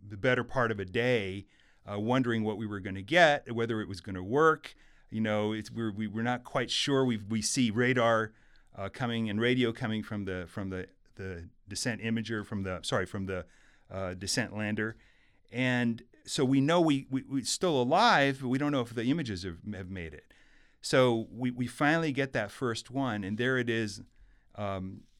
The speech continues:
the, the, the lander has positioned itself on the surface of Titan,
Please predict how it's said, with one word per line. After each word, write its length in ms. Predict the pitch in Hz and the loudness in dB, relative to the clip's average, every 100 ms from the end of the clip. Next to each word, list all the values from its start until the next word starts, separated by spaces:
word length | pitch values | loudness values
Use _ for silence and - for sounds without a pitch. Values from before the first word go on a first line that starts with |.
| _ _ _ _ | _ _ _ _
the, 160 | 117 101 | -10 -10
the, 200 | 101 101 | -8 -10
the 200 | 87 101 | -8 -6
lander 380 | 107 123 127 120 | 0 2 2 0
has 500 | 110 92 87 - - - | -2 -4 -6 -10 -12 -8
positioned 440 | 107 117 123 120 | -6 -4 -2 -2
itself 400 | 104 - 104 - | -2 -6 -8 -8
on 120 | 98 | -10
the 60 | 90 | -8
surface 420 | - 110 - - | -6 -8 -10 -14
of 100 | 113 | -12
Titan, 460 | - 101 92 101 | -10 -10 -8 -10